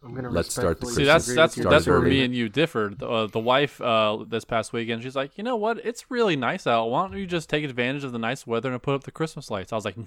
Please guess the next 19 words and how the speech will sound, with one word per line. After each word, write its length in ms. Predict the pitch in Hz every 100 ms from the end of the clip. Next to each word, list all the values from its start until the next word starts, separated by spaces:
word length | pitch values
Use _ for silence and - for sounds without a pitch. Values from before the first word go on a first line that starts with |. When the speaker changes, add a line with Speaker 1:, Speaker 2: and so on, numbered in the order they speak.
| -
Speaker 3:
"Nah, 80 | - - - _
nay, 500 | 127 139 131 127 101 - - -
Speaker 2:
<laughs> 380 | - - - -
Speaker 3:
nay. 640 | 262 - 269 143 143 - 113 208 220 - 175 - 170
I 120 | 151
will 140 | 165 156
do 220 | 151 160
it 60 | 156
in 120 | 120
thirty 420 | - 143 143 135
degree 280 | 131 123 127
weather 580 | 120 117 113 107 110 -
i-, 320 | 120 113 113 117
in 320 | 120 110 113 -
maybe 320 | 135 139 147
the 120 | 131
middle 220 | 123 120
of 80 | 117
November, 500 | 113 110 104 95 90